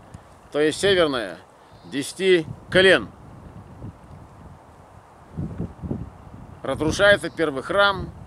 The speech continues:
евреи уходят в изгнание вавилонское семьдесят лет. Возвращаются во главе с Зерубавелем, потомком Давида, и строят некое подобие автономии религиозной. Во главе стоит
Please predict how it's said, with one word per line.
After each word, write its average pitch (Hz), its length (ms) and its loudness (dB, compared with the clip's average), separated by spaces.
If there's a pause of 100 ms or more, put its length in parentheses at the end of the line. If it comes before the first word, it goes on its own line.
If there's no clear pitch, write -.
(520)
евреи 135 360 -2
уходят 156 420 0 (1000)
в 127 140 -4
изгнание 175 440 2
вавилонское 170 440 -4
семьдесят 147 400 -4
лет. 139 220 -4 (1160)
Возвращаются 135 680 0
во 147 40 -4
главе 143 180 -2
с 127 40 -8
Зерубавелем, 143 880 -2 (300)
потомком 156 640 6
Давида, 196 540 0 (1200)
и 151 340 2
строят 220 520 2
некое 185 260 -2
подобие 160 640 -2 (140)
автономии 170 800 0 (920)
религиозной. 139 600 0
Во 123 80 -4
главе 185 240 0
стоит 185 360 0